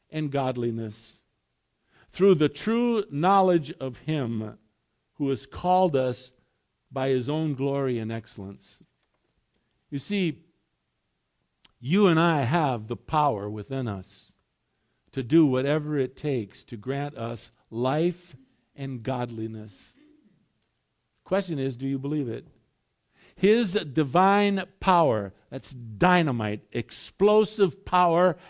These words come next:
has been, it says, given to us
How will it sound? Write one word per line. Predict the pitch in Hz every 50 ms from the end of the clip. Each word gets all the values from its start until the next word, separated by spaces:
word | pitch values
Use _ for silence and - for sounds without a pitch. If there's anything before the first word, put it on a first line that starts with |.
| - _
has | - 170 175 185 196 214 214 165 139
been, | 127 139 151 151 151 156
it | 156 160 -
says, | - - 143 143 151 156 151 - - - _ _ - 131 127 123
given | 151 220 220 185 156 156 143 143 147 156 165 170 165 160 -
to | - - 160 165 170 -
us | 151 147 135 123 113 - - - - -